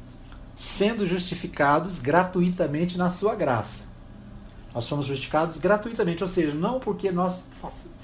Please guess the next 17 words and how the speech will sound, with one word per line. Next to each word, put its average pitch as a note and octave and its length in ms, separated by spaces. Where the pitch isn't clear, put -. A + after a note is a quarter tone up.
tenhamos E3+ 320
feito D#3+ 220
alguma D#3 300
coisa, G2+ 340
né? C3 280
Aliás, C#3 420
a, A#2 440
a - 20
palavra A#2 280
de A2 60
Deus C#3+ 160
diz - 120
que C#3 80
nós D3+ 180
pecamos, D3 880
né? C3 160
Então, E3+ 380